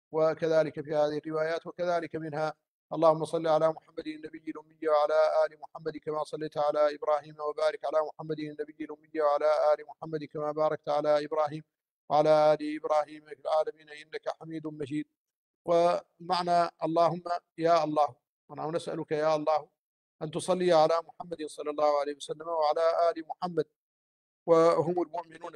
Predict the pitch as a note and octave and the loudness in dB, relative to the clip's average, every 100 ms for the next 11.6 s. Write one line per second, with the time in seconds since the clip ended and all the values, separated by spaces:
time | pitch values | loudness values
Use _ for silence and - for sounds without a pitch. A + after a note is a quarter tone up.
0 | D3+ D3 C#3 D#3 D#3 _ _ - C#3+ D#3+ | -6 -6 -10 -12 -14 _ _ -8 -4 -2
1 | E3 E3 D3+ D3+ D#3 D#3+ D3 D#3+ - - | -2 -4 -2 2 2 0 -2 -6 -6 -12
2 | - D3+ - D#3+ D3+ D3 D3+ D3 C#3+ C#3+ | -10 -10 -2 0 0 -2 -4 -4 -2 -2
3 | - _ _ _ _ D3 C#3+ C3 C#3+ D#3 | -6 _ _ _ _ -8 -6 -4 0 2
4 | C#3+ C#3+ B2+ C#3+ C#3+ C#3 D3 D3 D3+ D#3 | 2 -2 -4 -6 -6 -8 -12 -14 -6 -4
5 | D3+ C3+ D3 C#3+ _ _ _ _ - D#3 | -4 -6 -6 -8 _ _ _ _ -2 2
6 | D#3 E3 D#3 - F3 D#3+ D#3 D3 D3+ D#3 | 2 2 -2 -4 -2 -2 -4 -8 -8 -6
7 | D3+ C#3 A#2+ C#3 _ _ _ _ _ - | -6 -6 -10 -14 _ _ _ _ _ 0
8 | D3+ D3+ D3+ - E3+ D3 D3 D3 - D#3+ | 2 4 2 -2 -4 -2 -2 -2 -4 -2
9 | C#3+ D3+ - E3+ E3 E3 - _ _ _ | 2 2 4 2 2 0 -6 _ _ _
10 | - D3+ D3+ D#3 D#3 - F3 F3+ D#3 D3 | -8 -8 -4 -6 -8 -6 -6 -4 -4 -6
11 | C#3+ D#3+ D3+ D3 C3 | 0 2 2 0 -6